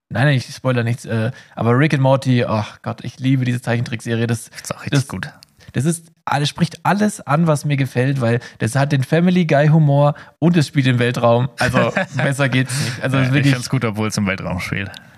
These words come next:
Speaker 1: Ja, nee, das ist super geil.
Speaker 2: Ja.
Speaker 1: Absolute Empfehlung. Ist auch in den Top drei der Netflix-Charts. Ich hab übrigens jetzt noch zum Thema Wissenschaft was Interessantes.
Speaker 2: Oh, ich
Speaker 1: Und
Speaker 2: hätte,
Speaker 1: zwar
Speaker 2: ich hätte was zum Thema, ähm,
Speaker 1: Rick and Morty.
Speaker 2: Nee, o-, o-,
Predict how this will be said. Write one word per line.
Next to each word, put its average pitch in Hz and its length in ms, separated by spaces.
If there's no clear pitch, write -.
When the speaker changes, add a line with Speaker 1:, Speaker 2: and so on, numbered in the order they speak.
Speaker 1:
Ja, 113 360
nee, 117 80
das 117 100
ist - 200
super 117 220
geil. 120 340
Speaker 2:
Ja. 113 180
Speaker 1:
Absolute 123 360
Empfehlung. 127 420
Ist 113 120
auch 123 80
in 120 100
den 117 200
Top - 320
drei 113 500
der 113 320
Netflix-Charts. - 680
Ich 131 120
hab 175 140
übrigens 175 440
jetzt 151 200
noch 151 120
zum 131 220
Thema 135 260
Wissenschaft - 440
was 113 140
Interessantes. 117 540
Speaker 2:
Oh, - 20
ich - 80
Speaker 1:
Und - 80
Speaker 2:
hätte, 117 100
Speaker 1:
zwar 131 180
Speaker 2:
ich - 120
hätte 110 180
was 107 240
zum 98 180
Thema, 98 680
ähm, 95 380
Speaker 1:
Rick 127 140
and 113 80
Morty. 113 260
Speaker 2:
Nee, 107 200
o-, 113 60
o-, 113 60